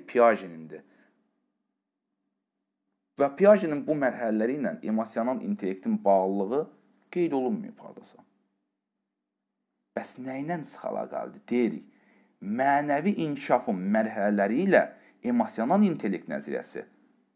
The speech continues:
sıx əlaqəlidir. Mənəvi inkişafın mərhələləri də hardadır? Lawrence Kohlbergin nəzəriyyəsində, mənəvi inkişaf nəzəriyyəsində. Yəni, belə deyirik, mənəvi inkişaf nəzəriyyəsi ilə emosional intellekt bağlıdır. Bu qədər bəsit.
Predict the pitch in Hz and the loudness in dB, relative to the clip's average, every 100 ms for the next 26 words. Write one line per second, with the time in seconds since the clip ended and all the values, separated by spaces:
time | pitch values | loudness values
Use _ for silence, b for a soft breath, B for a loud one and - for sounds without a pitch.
0 | _ _ _ - 190 214 - - 101 101 | _ _ _ 2 4 4 0 -6 2 4
1 | 87 85 73 58 - - _ _ _ _ | 4 4 -4 -4 -12 -20 _ _ _ _
2 | _ 92 123 135 139 175 165 156 139 143 | _ -2 0 2 0 -2 -6 -4 -6 -4
3 | 139 131 127 123 127 127 113 117 120 165 | -4 -4 -4 -2 -2 -2 -2 0 0 0
4 | 160 - _ _ _ _ _ _ _ - | -4 -8 _ _ _ _ _ _ _ -8
5 | 98 127 113 95 - 92 78 76 101 110 | 0 2 2 -4 -8 -8 -6 -10 -4 -4
6 | - - - - - - - 98 110 113 | -6 -12 -18 -18 -16 -16 -12 -8 -8 -6
7 | 110 107 - - - - - - b b | -6 -8 -16 -16 -20 -20 -20 -20 b b
8 | b 131 147 139 131 98 73 - - b | b 0 0 4 4 2 -4 -10 -18 b
9 | b b b _ _ 123 147 143 147 - | b b b _ _ 2 4 4 -2 -2
10 | 120 110 95 87 87 80 73 95 - - | 0 0 -2 -4 -4 -8 -4 -4 -4 -12
11 | - 104 - 92 82 78 - - - 78 | -4 -4 -2 -6 -6 -8 -8 -8 -4 -4
12 | - - _ _ _ _ _ _ _ - | -4 -18 _ _ _ _ _ _ _ -4
13 | 110 95 107 - - | -2 0 -4 -8 -10